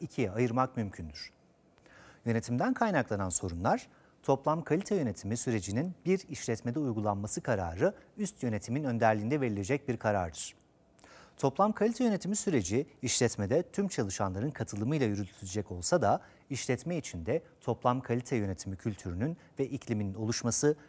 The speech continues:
çalışanlara bu fikrin empoze edilmesi yine yönetimin sorumluluğundadır.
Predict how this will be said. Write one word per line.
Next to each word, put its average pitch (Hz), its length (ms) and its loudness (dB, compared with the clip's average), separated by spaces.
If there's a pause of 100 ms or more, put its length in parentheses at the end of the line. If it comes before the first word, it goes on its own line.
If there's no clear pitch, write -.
çalışanlara 135 800 0
bu 175 60 4
fikrin 113 340 -2
empoze 98 400 0
edilmesi 123 520 2 (200)
yine 151 280 0
yönetimin 123 500 0
sorumluluğundadır. 87 1000 -6